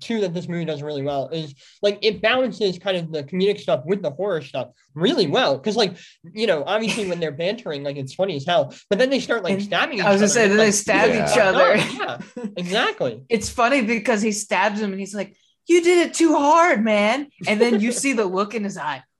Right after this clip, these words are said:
Speaker 2: when he gets to stab him and he's like, "Oh, I'm gonna give it to you now."
Speaker 3: Yeah.
Speaker 1: Yeah, exactly.
Speaker 2: And then when he
Speaker 1: Exactly.
Speaker 2: and then Billy's like, "Oh, fuck," you know.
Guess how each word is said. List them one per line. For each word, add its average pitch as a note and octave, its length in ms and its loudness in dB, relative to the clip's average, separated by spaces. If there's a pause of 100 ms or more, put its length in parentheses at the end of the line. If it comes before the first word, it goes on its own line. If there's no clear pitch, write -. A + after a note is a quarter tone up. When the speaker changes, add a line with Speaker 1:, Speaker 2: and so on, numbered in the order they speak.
Speaker 2:
when F#3 140 -4
he G#3 220 -4
gets A#3+ 280 -2
to G3 60 -10
stab F3 420 -2
him F3 300 -6
and G3+ 80 -8
he's E3+ 200 -8
like, C#3 200 -8 (460)
"Oh, F#3 160 2
I'm G3+ 100 2
gonna A#3 140 0
give F3+ 260 -4
it G3+ 140 -8
to F3 100 -4
you E3 160 -2
now." D3+ 360 -2
Speaker 3:
Yeah. G2+ 400 0
Speaker 1:
Yeah, D3+ 320 2
exactly. D#3 480 -2
Speaker 2:
And F3+ 100 -8
then G#3 80 -8
when G3+ 60 -4
he C#3 60 -4
Speaker 1:
Exactly. C3+ 420 -8 (100)
Speaker 2:
and G#3 160 -4
then G#3 140 -6
Billy's A3 340 -6
like, A3 160 -16
"Oh, G#4+ 240 -4
fuck," G#4 500 -4
you G#3+ 160 -12
know. E3+ 200 -12